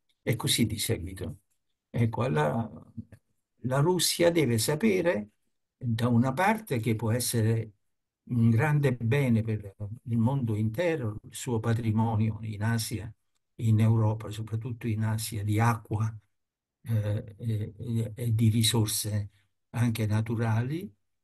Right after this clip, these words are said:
e di biodiversità che esiste, eh, ma deve evitare, eh, di riproporre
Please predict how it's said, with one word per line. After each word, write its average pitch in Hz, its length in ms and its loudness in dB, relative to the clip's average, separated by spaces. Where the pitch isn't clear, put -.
e 113 160 -6
di 104 140 -2
biodiversità 110 920 2
che 110 120 0
esiste, 117 600 0
eh, - 360 -8
ma 135 320 -6
deve 120 600 0
evitare, 123 1000 0
eh, 113 400 0
di 113 440 2
riproporre 113 920 4